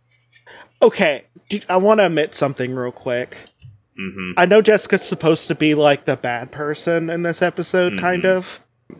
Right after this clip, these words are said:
Speaker 1: I, I think I would date her in a second. I know it'd be a bad <laughs> thing, but I think I would date Jessica.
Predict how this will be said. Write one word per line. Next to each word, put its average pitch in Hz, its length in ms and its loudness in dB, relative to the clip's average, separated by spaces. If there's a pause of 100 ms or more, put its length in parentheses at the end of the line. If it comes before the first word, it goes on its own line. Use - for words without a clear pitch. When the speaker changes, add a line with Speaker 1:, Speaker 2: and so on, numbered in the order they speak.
(420)
Speaker 1:
I, 156 220 0
I 156 40 2
think 147 240 0
I 120 80 0
would 113 180 -6
date 110 200 -6
her 110 120 -12
in - 80 -14
a - 60 -14
second. 113 420 -10
I 165 140 0
know 139 240 0
it'd 117 100 -8
be 123 120 -4
a 110 80 -6
bad 113 360 -6
<laughs> 156 200 0
thing, 127 420 -2
but 170 140 2
I 160 80 4
think 143 200 -4
I 135 100 -2
would 123 160 -6
date 113 180 -10
Jessica. - 600 -12